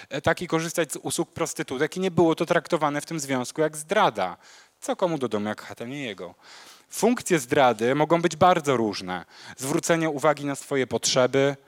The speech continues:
Niektóre osoby nie potrafią powiedzieć wprost. E, tak? I dzięki temu, przez to, że zdrad-, nie, może nie dzięki temu, ale przez to, że zdradzą,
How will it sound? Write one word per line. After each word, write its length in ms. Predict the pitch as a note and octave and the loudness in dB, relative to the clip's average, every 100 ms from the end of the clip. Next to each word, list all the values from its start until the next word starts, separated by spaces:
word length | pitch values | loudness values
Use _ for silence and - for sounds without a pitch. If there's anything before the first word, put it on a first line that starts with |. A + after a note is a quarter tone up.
| _ _ _ _ _ | _ _ _ _ _
Niektóre 360 | C3+ C3 C3 C3 | -6 -4 0 0
osoby 280 | B2 B2 B2+ | 0 -4 -2
nie 160 | D3 | -4
potrafią 460 | D3 D3 C#3 - B2+ | -4 -2 -2 -4 -4
powiedzieć 460 | B2+ A#2+ A#2+ A2+ | -4 -4 -8 -10
wprost. 600 | - - A#2+ A2 A2+ - - _ _ _ _ _ - - | -14 -8 -4 -4 -6 -12 -16 _ _ _ _ _ -18 -8
E, 320 | A#2 A#2+ A#2+ | -4 -4 -4
tak? 340 | - C3+ - | 0 0 -2
I 60 | B2+ | -8
dzięki 300 | C3+ C3 B2+ | -6 -6 -6
temu, 340 | C#3 C3 B2+ - - - | -4 -4 -4 -8 -16 -4
przez 240 | - D#3 | -2 -2
to, 120 | - | -4
że 120 | B2 A#2 | -6 -8
zdrad-, 460 | G#2 - B2 A#2 | -4 0 2 0
nie, 100 | A#2 | -8
może 220 | B2 G2+ | -10 -10
nie 140 | G2+ G2 | -12 -10
dzięki 260 | - - | -10 -10
temu, 240 | - E3+ G#2+ | -4 -4 -4
ale 100 | G#2+ | -4
przez 260 | - D#3+ | 0 0
to, 120 | - A#2 | 0 -6
że 100 | A2+ | -6
zdradzą, 640 | G#2 A#2+ G#2+ A2 A#2+ | -2 -2 -2 -4 -8